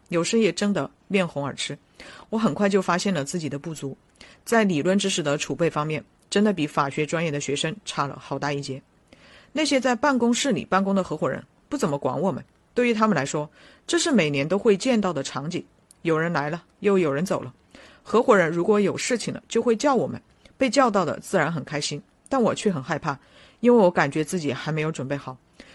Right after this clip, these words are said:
当其他人都兴致勃勃地跟着合伙人去办案的时候，我被安排先去整理卷宗。其实我很高兴，因为这给了我缓冲的时间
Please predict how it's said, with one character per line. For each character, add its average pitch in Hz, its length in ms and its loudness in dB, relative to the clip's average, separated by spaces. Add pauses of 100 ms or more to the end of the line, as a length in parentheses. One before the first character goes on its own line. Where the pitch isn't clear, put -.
(160)
当 277 180 4
其 269 140 2
他 220 140 4
人 190 120 4
都 214 160 4
兴 254 220 0
致 214 140 4
勃 156 180 2
勃 175 140 2
地 127 120 0
跟 220 220 0
着 190 160 2
合 147 180 -4
伙 170 140 -2
人 147 100 -4
去 196 120 -2
办 220 200 0
案 277 160 2
的 160 100 -2
时 - 140 -8
候， 139 160 -8 (280)
我 160 120 2
被 202 140 2
安 220 180 0
排 170 160 -2
先 180 220 -4
去 196 160 -2
整 143 240 -6
理 165 120 -6
卷 170 220 0
宗。 165 200 -4 (300)
其 - 180 -2
实 190 80 0
我 180 100 2
很 156 140 -6
高 139 160 -6
兴， 147 180 -8 (480)
因 254 120 2
为 262 100 8
这 247 160 4
给 160 180 0
了 156 120 0
我 156 120 0
缓 143 240 -2
冲 180 160 -4
的 170 60 -4
时 151 180 -6
间 180 240 -2